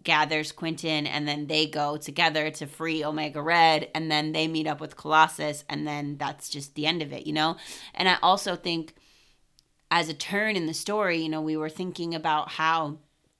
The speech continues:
Mikhail was shifting his focus to Orcus, and was that going to help in the downfall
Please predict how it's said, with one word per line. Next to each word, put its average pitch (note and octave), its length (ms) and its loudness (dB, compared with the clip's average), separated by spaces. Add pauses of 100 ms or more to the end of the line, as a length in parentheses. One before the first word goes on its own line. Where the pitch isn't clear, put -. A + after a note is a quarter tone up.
(340)
Mikhail F#3 500 6
was E3+ 140 -2
shifting F3 400 -6
his D#3+ 160 -8
focus E3+ 460 -4 (360)
to F#3 260 -8
Orcus, F#3 460 -2
and D3+ 240 -6
was D#3+ 300 -4
that F3 280 2
going D#3+ 280 -6
to E3+ 100 -12
help F#3+ 420 -4
in E3+ 200 -6
the D#3 100 -8
downfall D#3+ 800 -2